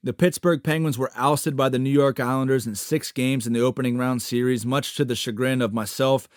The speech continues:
and Pittsburgh Penguin fans around the world, and a lot of experts that picked against the New York Islanders. I wouldn't say it's much of a surprise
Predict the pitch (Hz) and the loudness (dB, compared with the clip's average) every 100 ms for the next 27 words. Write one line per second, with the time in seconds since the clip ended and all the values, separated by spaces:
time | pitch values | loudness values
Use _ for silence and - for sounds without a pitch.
0 | - _ - 117 98 143 - 135 - 131 | -20 _ -8 -6 -2 -2 0 -2 0 -2
1 | 131 120 127 127 117 120 123 110 110 120 | 0 -2 -2 -2 0 0 0 0 2 2
2 | 123 120 107 - - - 123 139 135 131 | 4 2 -2 -6 -16 -4 2 2 2 0
3 | 139 - 135 - 123 - 143 123 127 127 | -2 -2 -2 -2 -4 -2 -2 -2 -2 -2
4 | 123 131 131 127 120 135 135 135 131 - | -2 2 2 2 0 0 0 0 0 -4
5 | _ _ _ _ - 185 214 208 - 180 | _ _ _ _ -2 2 4 2 2 2
6 | 160 143 147 156 131 - 123 120 113 135 | 2 0 0 0 -4 -4 -6 -2 -2 0
7 | 156 147 | -2 -4